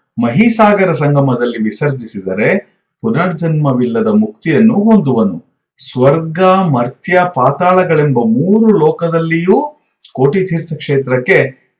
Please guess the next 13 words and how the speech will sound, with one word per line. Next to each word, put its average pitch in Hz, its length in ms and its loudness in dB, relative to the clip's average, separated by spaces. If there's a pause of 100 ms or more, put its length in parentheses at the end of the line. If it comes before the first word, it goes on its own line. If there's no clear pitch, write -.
(100)
ಸಮನಾದ 196 640 2
ಬೇರೊಂದು 143 520 2
ತೀರ್ಥಕ್ಷೇತ್ರವಿಲ್ಲ. 143 1160 -4 (340)
ಹೀಗೆಂದು 208 640 2
ನಾರದರು 160 580 0
ಅರ್ಜುನನಿಗೆ 160 680 -2
ಕೋಟಿ - 300 -4
ತೀರ್ಥದ 151 360 -8
ಮಹಾತ್ಮೆಯನ್ನು 123 960 -4
ವರ್ಣಿಸಿ 139 680 -2 (420)
ಶಾಲಾ 196 760 4
ಮಹಾತ್ಮೆಯನ್ನು 151 1300 0 (680)
ತಿಳಿಸುತ್ತೇನೆಂದು 127 1000 2